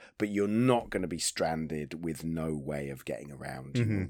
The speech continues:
Speaker 1: you are a hero, a local ruler, or a passing merchant will get you from A to B.
Speaker 2: Right.
Speaker 1: Uh, and, and yeah, you will always have a ship.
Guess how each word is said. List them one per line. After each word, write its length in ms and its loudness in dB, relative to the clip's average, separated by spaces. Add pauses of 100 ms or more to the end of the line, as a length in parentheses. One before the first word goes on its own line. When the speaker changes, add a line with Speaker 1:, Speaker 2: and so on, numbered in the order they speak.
Speaker 1:
you 220 0
are 180 2
a 60 2
hero, 580 -2
a 80 -2
local 480 -4
ruler, 640 -6
or 140 -8
a 40 -12
passing 480 -4
merchant 560 -8
will 320 -10
get 260 -4
you 140 -6
from 220 -8
A 140 -8
to 120 -10
B. 460 -6 (100)
Speaker 2:
Right. 260 -2
Speaker 1:
Uh, 340 -4 (540)
and, 240 -6
and 160 -8
yeah, 240 -2
you 220 -4
will 160 0
always 300 -6
have 120 -10
a 60 -14
ship. 320 -8